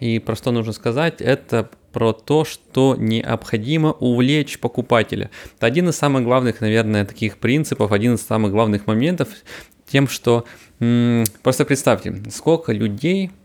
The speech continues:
у нас, э, пытаются, сколько, вернее, брендов пытаются бороться за внимание потребителя,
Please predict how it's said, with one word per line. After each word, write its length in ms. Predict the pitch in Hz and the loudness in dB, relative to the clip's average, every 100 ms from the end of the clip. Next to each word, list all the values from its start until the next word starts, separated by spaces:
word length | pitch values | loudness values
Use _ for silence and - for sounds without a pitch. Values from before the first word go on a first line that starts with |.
| _ _ _ _ - | _ _ _ _ -10
у 80 | 110 | -2
нас, 400 | 110 101 101 - | 0 0 -4 -6
э, 480 | 101 98 98 98 95 - _ - | 0 2 2 2 -2 -8 _ -6
пытаются, 480 | 117 131 127 113 - | -2 2 2 0 -4
сколько, 260 | - 117 | -2 0
вернее, 260 | 107 110 101 | 2 2 0
брендов 640 | 98 101 120 165 135 107 | 0 0 2 4 2 0
пытаются 640 | - 110 131 131 120 - 107 - - | -2 -2 2 2 2 -2 -6 -8 -12
бороться 540 | 107 104 120 151 151 98 | 0 0 2 0 0 -2
за 140 | 104 | 0
внимание 640 | 101 101 127 147 123 104 - _ _ _ _ _ _ _ _ | 0 0 0 0 0 -2 -6 _ _ _ _ _ _ _ _
потребителя, 760 | 113 110 117 117 120 92 90 | -4 0 -2 0 -2 -2 -4